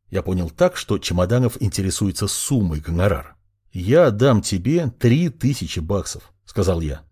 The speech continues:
Особой реакции мои слова не произвели. Чемоданов снова опустил глаза и, словно размышляя вслух, произнес: «Тут есть один маленький, но вполне существенный нюанс. Некоторые разработки Сницаря имеют гриф для служебного пользования.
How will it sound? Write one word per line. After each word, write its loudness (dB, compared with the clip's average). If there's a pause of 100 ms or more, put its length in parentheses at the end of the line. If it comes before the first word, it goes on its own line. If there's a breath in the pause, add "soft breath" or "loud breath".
(340)
Особой 2
реакции 2
мои -2
слова -2
не 2
произвели. -4 (300)
Чемоданов 2
снова 0
опустил -8
глаза 2
и, -4
словно 2
размышляя 2
вслух, -4
произнес: -4 (340)
«Тут -8
есть -6
один -4
маленький, 0
но -12
вполне -2
существенный -2
нюанс. -4 (200)
Некоторые 0
разработки 2
Сницаря 2
имеют 4
гриф -2
для -2
служебного 2
пользования. -2